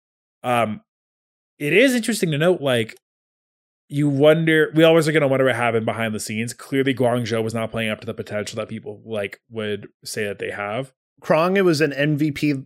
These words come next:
Speaker 2: candidate last year, and this year he's, like, rated as, like, one of the worst off tanks.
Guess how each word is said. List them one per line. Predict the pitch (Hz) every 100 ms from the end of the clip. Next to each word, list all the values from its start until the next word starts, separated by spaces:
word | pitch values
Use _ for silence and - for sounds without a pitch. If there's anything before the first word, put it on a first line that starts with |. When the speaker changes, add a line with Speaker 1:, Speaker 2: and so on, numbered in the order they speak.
| -
Speaker 2:
candidate | 131 117 123 143 143
last | 135 139 131 -
year, | 151 151
and | 135 117
this | 113 135 -
year | 151
he's, | 139 139 123
like, | 131 104
rated | 107 120 127 123
as, | 120
like, | 120 110
one | 113
of | 113
the | 113
worst | 110 107 -
off | 92 -
tanks. | 92 87 _